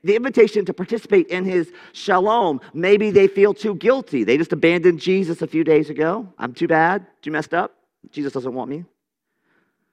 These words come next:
Maybe they had too many fears, too many questions, too many doubts.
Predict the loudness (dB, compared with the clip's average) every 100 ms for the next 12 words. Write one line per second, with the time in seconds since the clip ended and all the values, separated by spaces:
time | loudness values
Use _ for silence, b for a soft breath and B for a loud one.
0 | _ -6 -2 0 0 0 -2 -4 -4 -2
1 | 0 -2 -6 -14 _ _ _ _ _ -12
2 | -6 -4 -6 -2 -2 -2 -6 -6 -8 -12
3 | _ _ _ -8 -6 -6 -6 0 0 0
4 | -4 _ _